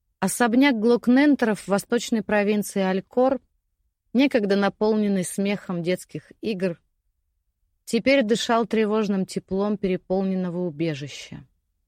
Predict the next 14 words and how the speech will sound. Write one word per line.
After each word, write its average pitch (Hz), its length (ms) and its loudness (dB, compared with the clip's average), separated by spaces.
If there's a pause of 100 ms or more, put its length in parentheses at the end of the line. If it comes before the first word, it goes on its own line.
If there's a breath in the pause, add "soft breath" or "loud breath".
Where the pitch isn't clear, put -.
(960)
Айраэль, 233 520 4
переодевшись 214 720 0
в 185 40 -6
одно 202 300 0
из 202 100 -6
платьев 190 600 -6
матери, 180 640 -6 (880)
хранившихся 208 760 -2
в 165 40 -8
домашних 185 580 -4
шкафах, - 680 -8 (560)
встречала 262 600 0
подъезжающие 220 880 0
кареты, 185 600 -2